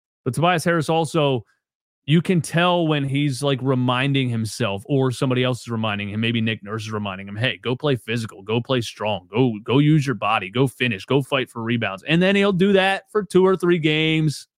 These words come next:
And then he just kinda reverts back into what he naturally is, which is just not, he doesn't have that dog in him, man. He just doesn't. And it's, again, it's not his fault he got paid that money. I wouldn't have said no to that money either. But you signed that contract.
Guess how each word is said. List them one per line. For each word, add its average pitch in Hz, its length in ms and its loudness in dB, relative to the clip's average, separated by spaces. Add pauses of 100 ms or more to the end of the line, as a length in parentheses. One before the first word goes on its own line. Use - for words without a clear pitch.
(1120)
And 147 200 2
then 165 200 4
he 160 100 6
just 151 320 0
kinda 143 520 2
reverts 131 440 0
back 123 320 -2
into 127 160 2
what 117 200 0
he 117 120 0
naturally 113 600 -4
is, 175 340 2
which 131 260 -2
is 123 300 -6 (840)
just 120 180 -4
not, 120 300 0
he 127 80 0
doesn't 123 240 -2
have 120 260 -2
that 117 240 -4
dog 156 420 -2
in 98 140 -8
him, 98 100 -16
man. 143 160 -6
He 170 60 0
just 147 220 -4
doesn't. 143 340 -2
And - 100 -10
it's, 117 220 -10
again, 165 300 0
it's 123 160 -2
not 143 180 2
his 208 140 0
fault 226 340 0
he 240 80 0
got 208 160 0
paid 208 220 2
that 190 160 2
money. 180 280 2
I 170 120 2
wouldn't 202 180 2
have 185 80 0
said 202 160 0
no 170 180 2
to 190 60 2
that 170 140 0
money 170 200 0
either. 131 300 0
But 110 220 -2
you 131 100 2
signed 202 340 0
that 185 180 0
contract. 143 580 0